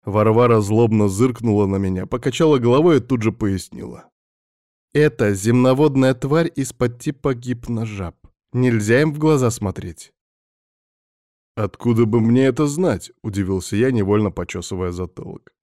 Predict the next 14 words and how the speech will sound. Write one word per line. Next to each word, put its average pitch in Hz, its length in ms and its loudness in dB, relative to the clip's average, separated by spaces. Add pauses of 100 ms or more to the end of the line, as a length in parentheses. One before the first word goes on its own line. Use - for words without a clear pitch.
(180)
"Ты 190 120 0
же 113 120 -4
ничего 101 400 -2
не 143 140 0
сказала". 120 600 -4 (960)
"И 196 100 -2
вправду", — 117 840 0 (160)
покосилась 98 680 -4
она 104 160 -2
на 110 100 0
меня, 127 300 0
протянула 110 600 0
три 92 260 -6
склянки. 82 680 -14